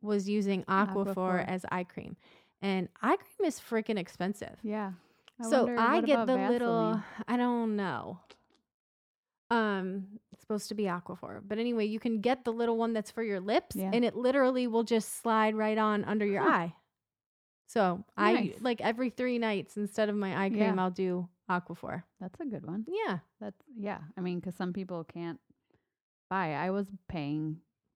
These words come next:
Speaker 2: hundred and
Speaker 1: Yeah,
Speaker 2: whatever
Speaker 1: yeah.
Speaker 2: dollars for some eye cream.
Speaker 1: Exactly. Um, I wanted to say, too, before, so that's all I had on my list, is your, have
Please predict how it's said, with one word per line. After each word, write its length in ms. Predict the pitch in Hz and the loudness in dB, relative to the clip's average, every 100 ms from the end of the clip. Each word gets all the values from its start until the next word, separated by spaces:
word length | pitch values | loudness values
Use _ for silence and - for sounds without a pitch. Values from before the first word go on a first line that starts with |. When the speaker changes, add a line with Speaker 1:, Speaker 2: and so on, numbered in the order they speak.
| _ _ _ _ _ - | _ _ _ _ _ -8
Speaker 2:
hundred 380 | 160 143 151 | -6 -6 -8
and 340 | 156 156 160 - | -10 -12 -12 -6
Speaker 1:
Yeah, 260 | 226 233 185 | 0 2 4
Speaker 2:
whatever 260 | 175 170 170 | 2 2 2
Speaker 1:
yeah. 80 | 170 | 4
Speaker 2:
dollars 260 | 214 175 | 4 2
for 140 | - 185 | 0 -6
some 120 | 185 | -4
eye 120 | 170 | -6
cream. 200 | 170 214 | -4 -4
Speaker 1:
Exactly. 520 | 190 208 190 - 143 175 _ _ _ _ - _ 240 | 0 0 -2 -6 -10 -10 _ _ _ _ -20 _ 0
Um, 420 | 226 190 165 185 _ _ _ _ _ _ _ _ _ _ _ - - | 2 0 -2 -6 _ _ _ _ _ _ _ _ _ _ _ -20 -6
I 220 | 220 226 | 0 0
wanted 400 | 262 254 247 247 - | 0 0 0 -2 -4
to 100 | 233 | -6
say, 380 | - 220 190 185 | -4 -2 -2 -2
too, 180 | 240 | -4
before, 280 | 196 190 - | -4 -6 -10
so 140 | 180 214 | -2 0
that's 200 | 214 202 | 2 2
all 100 | 180 | 2
I 60 | |
had 180 | 190 175 | 2 -2
on 80 | 175 | -2
my 120 | 170 | -2
list, 360 | 170 165 - 196 | -2 -4 -8 -8
is 140 | 185 | -4
your, 140 | 180 | -4
have 80 | 175 | -6